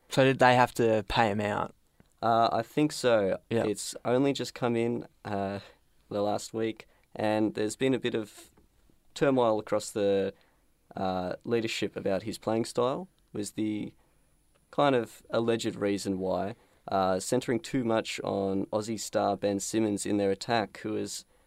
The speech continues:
Speaker 2: suffered from injury and form, and allegedly the playing group weren't really, uh, on board with this approach. Uh, yep.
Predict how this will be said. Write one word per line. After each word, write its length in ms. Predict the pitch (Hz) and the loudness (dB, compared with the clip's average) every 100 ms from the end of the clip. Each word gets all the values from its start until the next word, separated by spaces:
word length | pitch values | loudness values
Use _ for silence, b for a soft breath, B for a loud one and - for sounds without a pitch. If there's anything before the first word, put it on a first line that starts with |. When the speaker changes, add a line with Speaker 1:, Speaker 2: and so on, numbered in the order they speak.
| _ | _
Speaker 2:
suffered 560 | - - 147 - 151 139 | -12 -2 -2 -2 -4 -2
from 180 | 117 107 | -2 0
injury 600 | 117 123 120 107 98 - - | 0 0 -2 -2 -2 -4 -4
and 400 | 101 95 95 - _ | -2 -2 -2 -6 _
form, 640 | - - 113 98 95 110 151 _ | -10 -2 0 2 0 -4 -12 _
and 420 | - 101 101 101 - _ _ _ _ | -8 -4 -4 -4 -8 _ _ _ _
allegedly 600 | - 117 127 135 113 117 | -8 -2 0 0 -2 -2
the 80 | 104 | -2
playing 400 | - - 107 110 | -2 0 2 2
group 280 | 107 104 98 - | 0 -4 -6 -12
weren't 400 | 107 107 113 - | -4 -2 -2 -2
really, 480 | 107 101 98 95 - _ _ _ _ _ _ - | -2 -2 -4 -6 -12 _ _ _ _ _ _ -10
uh, 200 | 95 92 | -6 -2
on 200 | 120 117 | 0 0
board 320 | 104 107 104 | 0 0 0
with 140 | 95 - | -4 -8
this 140 | 101 | -8
approach. 560 | - - 98 - - - _ _ _ _ _ _ _ _ _ _ _ _ _ _ _ _ _ _ - - | -6 -4 -4 -4 -8 -12 _ _ _ _ _ _ _ _ _ _ _ _ _ _ _ _ _ _ -14 -8
Uh, 80 | 101 | -6
yep. 200 | 101 | -6